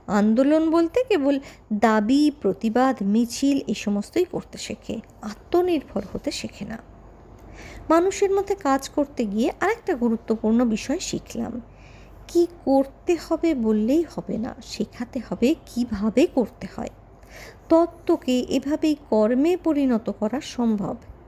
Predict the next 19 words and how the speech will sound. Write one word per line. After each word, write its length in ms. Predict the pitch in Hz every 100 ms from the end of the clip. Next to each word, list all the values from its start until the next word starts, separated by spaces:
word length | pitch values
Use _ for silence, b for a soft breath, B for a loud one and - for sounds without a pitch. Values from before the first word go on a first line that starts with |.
| B B B
এটা 240 | 247 269
শুধু 340 | 247 233 220 226
সমাজসেবার 760 | - 196 208 220 - 247 277
ক্ষেত্রে 440 | 269 208 - - 185
নয়, 300 | 190 208 370 B B B 202
ধর্ম 560 | 185 220 240 269 330 370
আলোচনার 580 | - 285 302 311 311 311
ক্ষেত্রেও 640 | - 302 - - 311 415 403
প্রযোজ্য। 600 | - 180 - - - - - - - - B B B 226
মন 340 | 269 285 294
শান্ত 500 | - 233 220 226 254
করো 480 | 269 269 262 302 302
বললেই 440 | 214 214 214 240 247
তো 80 | 254
হবে 200 | - -
না, 120 | 190 403 403
বলতে 320 | 208 196 -
হবে 320 | 202 202 262 349
মনকে 540 | 226 202 208 -